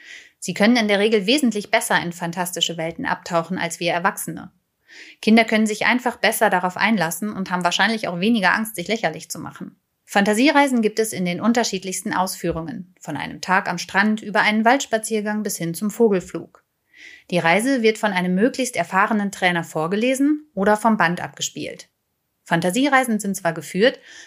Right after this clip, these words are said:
lassen aber trotzdem genügend Raum für eigene Vorstellungen. Die Teilnehmer nehmen eine möglichst bequeme Position ein und schließen die Augen.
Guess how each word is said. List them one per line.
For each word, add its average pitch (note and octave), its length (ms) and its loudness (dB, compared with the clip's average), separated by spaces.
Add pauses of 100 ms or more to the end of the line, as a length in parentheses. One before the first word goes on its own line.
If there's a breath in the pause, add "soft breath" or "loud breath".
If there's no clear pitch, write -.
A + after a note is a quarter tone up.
lassen C4+ 300 4
aber B3 160 2
trotzdem F3 480 -2
genügend F#3+ 440 -2
Raum F3 220 0
für G3+ 140 0
eigene F3 300 0
Vorstellungen. - 760 -10 (480 soft breath)
Die G#3+ 80 -2
Teilnehmer C#4+ 400 6
nehmen G#3+ 260 4
eine E3 220 -2
möglichst G#3+ 460 0
bequeme G#3 420 0
Position E3+ 640 -4
ein A#3+ 280 4
und B3+ 180 0
schließen D#3+ 380 -6
die G#3 160 -8
Augen. C#3+ 380 -4